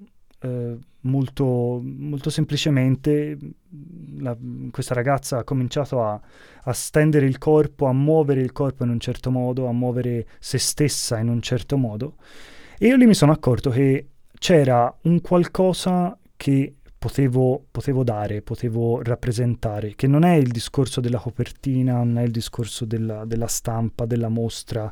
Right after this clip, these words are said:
che è una cosa ultra personalizzata che io non credo farò mai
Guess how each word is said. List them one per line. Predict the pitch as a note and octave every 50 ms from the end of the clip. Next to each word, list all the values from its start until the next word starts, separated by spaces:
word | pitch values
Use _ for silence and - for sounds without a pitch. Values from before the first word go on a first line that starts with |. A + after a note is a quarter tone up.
| - - - - - -
che | - - B2
è |
una | A#2+ A#2+
cosa | A#2+ C3 - - B2+ C3+
ultra | F#3+ D#3+ C3 - - C3
personalizzata | - - B2+ - - C3+ C3+ C3 C3 B2 C#3 B2+ - B2+
che | A2 A#2+
io | B2+ B2
non | B2 A#2+
credo | G#2+ - C3+ B2+ A#2+ A#2
farò | - B2 A#2+ A#2
mai | A#2 A#2 A#2 A#2 A#2 A#2 A#2 A#2